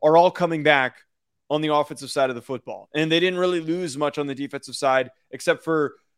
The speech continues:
D J Turner and Mazi Smith. There are a lot of really, really good football players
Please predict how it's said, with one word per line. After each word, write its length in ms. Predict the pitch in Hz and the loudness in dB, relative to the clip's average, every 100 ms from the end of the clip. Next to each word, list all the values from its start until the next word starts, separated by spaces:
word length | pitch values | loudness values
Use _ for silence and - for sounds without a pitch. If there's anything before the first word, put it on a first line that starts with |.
| _ | _
D 160 | 127 175 | -8 -2
J 180 | 175 156 | 0 0
Turner 460 | 156 156 156 151 | -2 -4 -2 -2
and 100 | 143 | -2
Mazi 320 | 139 143 139 | 0 0 -2
Smith. 320 | 131 135 127 - | -10 -6 -8 -2
There 160 | 180 | 4
are 160 | 185 165 | 6 6
a 60 | |
lot 240 | 135 147 151 | 4 2 2
of 180 | 123 123 | 0 -8
really, 400 | 120 151 160 147 | -2 0 2 0
really 240 | 143 139 | 0 -2
good 180 | 131 123 | -4 -8
football 300 | 135 131 120 | -8 -6 -6
players 520 | - 120 107 - - | -6 -10 -10 -18 -20